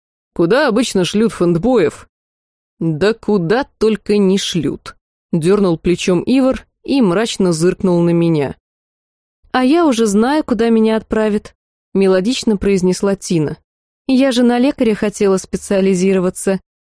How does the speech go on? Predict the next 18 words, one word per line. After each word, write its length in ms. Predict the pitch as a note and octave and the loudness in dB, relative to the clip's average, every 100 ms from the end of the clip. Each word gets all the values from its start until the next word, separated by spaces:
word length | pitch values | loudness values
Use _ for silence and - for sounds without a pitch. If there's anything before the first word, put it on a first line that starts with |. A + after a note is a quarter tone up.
| _ - | _ -2
Меня 380 | G3 G3+ B3+ D4+ | 2 2 2 0
и 120 | G#3+ | 0
ещё 320 | G#3+ F#3+ B3 | 0 0 -2
двух 240 | F#3 G3 F3+ | 0 0 0
девушек 500 | F3+ C4 A#3+ G#3 G3 | 0 0 0 -2 -2
направляют 720 | F#3+ G3 F#3+ A3+ C4 A3+ - | -2 0 0 0 0 -2 -2
в 200 | A3 A3 | 0 2
рощу 400 | C4+ C4+ - B3 | 2 0 -2 0
Дриад 500 | G#3 A3 A#3+ C#4 - | 2 2 0 -4 -6
в 160 | G3 G3+ | -2 0
одну 280 | G#3 G#3 A#3+ | 0 2 2
из 160 | G#3+ | 2
реальностей. 760 | G#3+ G#3+ G#3 G3+ F#3+ - G3 F#3+ _ _ _ _ - | 2 2 2 0 -2 -6 -6 -6 _ _ _ _ -16
Целый 480 | - D#4 D4+ B3 A3 | -2 0 2 4 4
месяц 580 | A3 D4 D4 G3+ - | 2 2 0 -4 -4
в 140 | - G#3 | -4 0
роще 380 | B3+ B3+ - A3+ | 2 0 -2 -2
Дриад. 480 | G#3 A3+ G3+ F#3+ | 2 2 0 -4